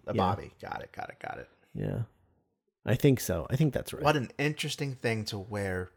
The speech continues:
Speaker 1: at your job.
Speaker 2: Mm. A little bobby hat?
Speaker 1: Yeah, man. It would be like, "God, like, I kn-, there's only one thing I can do with this hat on.
Speaker 2: Yeah.
Speaker 1: I'm a bobby."
Speaker 2: <laughs> Yeah.
Speaker 1: It's such, like, a statement.
Speaker 2: <laughs> I guess so, yeah.
Speaker 1: I don't know, man.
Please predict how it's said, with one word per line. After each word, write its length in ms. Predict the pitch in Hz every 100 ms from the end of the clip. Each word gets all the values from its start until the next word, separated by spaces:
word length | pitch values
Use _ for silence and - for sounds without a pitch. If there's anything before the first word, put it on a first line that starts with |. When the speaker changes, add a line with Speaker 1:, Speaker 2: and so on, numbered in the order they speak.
| _ _
Speaker 1:
at 160 | - -
your 100 | -
job. 360 | - - - - _ _ _ _ 120
Speaker 2:
Mm. 380 | 143 120 90 80 _ _ _ _ _ _
A 80 | 117
little 160 | 117
bobby 300 | 104 110 139
hat? 260 | 147 185 208 -
Speaker 1:
Yeah, 180 | 247 180
man. 240 | 151 160
It 40 |
would 120 | 156 160
be 80 |
like, 160 | 156 123
"God, 260 | 180 185 113
like, 160 | 120
I 140 | 123 156
kn-, 300 | 123 110 117
there's 180 | 123 120
only 160 | 151
one 260 | 156 175 185
thing 200 | 208 202
I 140 | 214
can 160 | 220 165
do 160 | 151
with 100 | 143
this 140 | 147 127
hat 220 | 131 131
on. 280 | 127 139 156 - _ _ _
Speaker 2:
Yeah. 280 | 135 127 110
Speaker 1:
I'm 120 | 165
a 60 | 175
bobby." 500 | 165 202 151 98 - _
Speaker 2:
<laughs> 40 |
Yeah. 380 | 135 135 135 127 - - _ _
Speaker 1:
It's 160 | - -
such, 220 | 127 -
like, 200 | 117 -
a 260 | 110 113 107 - - _ - _ -
statement. 540 | - 117 160 - - -
Speaker 2:
<laughs> 40 | 143 - 151 - 160 151 - - - -
I 60 | 127
guess 260 | - 330
so, 280 | - 151 117
yeah. 100 | 104
Speaker 1:
I 60 | 165
don't 100 | 170
know, 80 | 104
man. 200 | 107